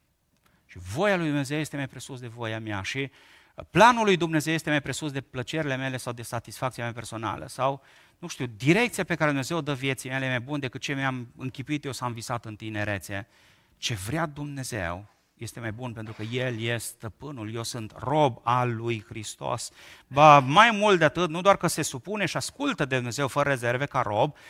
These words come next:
El dobândește o oarecare reziliență și con-, uh, consecvență în ascultarea aceasta de Dumnezeu, încât ajunge fără cârtire să asculte de Dumnezeu. Și asta e o chestie,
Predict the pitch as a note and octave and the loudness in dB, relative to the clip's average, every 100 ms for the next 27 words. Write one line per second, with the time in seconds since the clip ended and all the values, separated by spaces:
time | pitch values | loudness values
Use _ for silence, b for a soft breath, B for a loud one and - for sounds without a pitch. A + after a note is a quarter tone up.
0 | B B B C#3 C#3+ E3+ E3 D3 D#3+ F#3 | B B B 0 2 4 4 2 0 0
1 | F#3 F3+ D#3 - G#3+ - D3+ D3 C#3+ A2 | 0 0 2 6 6 6 4 6 4 2
2 | B2 A#2+ C#3 C3+ B2+ - G#2 G2 - C3 | -4 -2 0 0 -2 -4 -4 -4 -6 -8
3 | _ _ - D#3 C3+ C3 C#3 B2+ - C#3+ | _ _ 0 2 2 -2 -6 -4 -4 -4
4 | C3 C#3 A2+ G#2 E3 G3+ F3 C3+ B2 - | -2 -4 -6 -4 -4 -4 -4 -2 -4 -4
5 | A#2 B2 C3+ A#2+ B2 - B2 B2 B2 A#2 | -6 -2 0 0 -2 -4 -6 -4 -4 -4
6 | G#2 A2+ C3+ B B B C3+ D3 D#3 C3+ | 0 0 0 B B B -6 0 4 4
7 | D3+ E3 E3 D#3 B B B - D#3+ D#3 | 4 4 4 2 B B B 0 4 6
8 | D3 - D3 C3 - C#3 C3+ G#2+ - A2 | 4 2 0 0 -2 -2 0 0 -2 -2
9 | G2+ - G#2+ - B2 A2 G#2+ G2+ G#2 G#2 | -2 -2 -4 -4 -4 -4 -4 -6 -6 -6
10 | G#2 G2 G2+ G2 C#3 C#3 D#3+ - C3 D3+ | -8 -6 -4 -4 -6 -4 -4 -2 -2 4
11 | C#3+ | 4